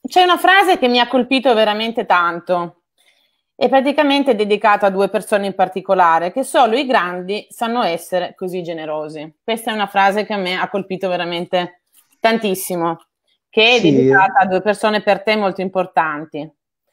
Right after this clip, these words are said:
Speaker 1: Raccontaci questo percorso.
Speaker 2: Allora, i grandi, innanzitutto io parlo di grandi artisti, perché ho imparato, ehm, il mestiere si ruba, nessuno te lo insegna, parliamoci francamente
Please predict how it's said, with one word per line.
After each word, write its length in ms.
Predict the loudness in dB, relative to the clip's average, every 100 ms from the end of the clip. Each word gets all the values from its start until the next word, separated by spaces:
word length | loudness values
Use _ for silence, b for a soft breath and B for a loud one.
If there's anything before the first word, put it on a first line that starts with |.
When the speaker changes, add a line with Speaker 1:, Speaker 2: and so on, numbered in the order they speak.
| _
Speaker 1:
Raccontaci 560 | -2 0 2 2 2 0
questo 260 | -2 -2 -2
percorso. 760 | -2 0 -2 -2 -6 -12 -14 _ _ _ _ _ _ _ _
Speaker 2:
Allora, 260 | -2 2 4
i 100 | 4
grandi, 360 | 4 4 4 4
innanzitutto 560 | 2 0 0 0 2
io 80 | 2
parlo 240 | 2 2
di 120 | 2 4
grandi 340 | 4 4 4
artisti, 600 | 2 0 -8 -8 _ -16 -16 _ _ _
perché 240 | -4 0
ho 40 |
imparato, 1400 | 2 2 2 2 2 4 4 4 2 2 0 0 -2 -4 _ _ _ -10
ehm, 320 | -8 -8 -10 _ _ _ _ _ _ _ _ _ _ _ -6
il 120 | 0
mestiere 480 | 0 2 4 6 4
si 180 | 4
ruba, 320 | 6 4 4 0
nessuno 360 | 0 -2 0
te 80 | 2
lo 80 | 2
insegna, 440 | 0 0 0 0
parliamoci 460 | -2 -2 -2 -2 -4
francamente 800 | -4 -4 -4 -4 -4 -8 -12